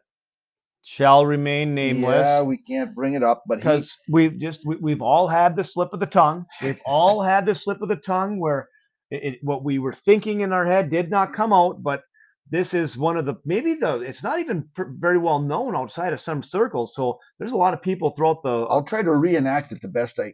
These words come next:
Speaker 2: can. So now
Speaker 1: <laughs>
Speaker 2: you just got a picture of me as a twelve-year-old in the back seat, and the radio is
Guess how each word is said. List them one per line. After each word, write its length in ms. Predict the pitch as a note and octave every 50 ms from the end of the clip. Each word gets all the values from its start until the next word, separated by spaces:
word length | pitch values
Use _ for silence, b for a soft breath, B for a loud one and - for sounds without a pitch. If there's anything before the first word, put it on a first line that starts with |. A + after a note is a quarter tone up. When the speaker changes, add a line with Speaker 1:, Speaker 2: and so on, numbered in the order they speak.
| -
Speaker 2:
can. 320 | - B3+ A#3+ - G#3 G3+ -
So 140 | - B2 A#2
now 120 | - -
Speaker 1:
<laughs> 0 |
Speaker 2:
you 140 | D#3+ D#3 D3+
just 180 | C#3 - -
got 120 | - - -
a 120 | - -
picture 260 | C#3 C3+ C#3 - C3
of 40 | A#2+ B2
me 200 | C#3 C#3+ C#3 C3
as 100 | G#2+ G#2
a 60 | - - _
twelve-year-old 400 | B2+ C3 C3 C3 C3 C3 B2+ A#2
in 60 | A#2+
the 60 | A2+
back 300 | F2 F2 A#2+ A#2+ A#2 -
seat, 280 | - - B2 B2 A#2+ -
and 80 | G#2+
the 40 | G#2+
radio 380 | G#2 A2+ A#2 A#2 A#2+ A#2 A2 G#2+
is 140 | G#2 F2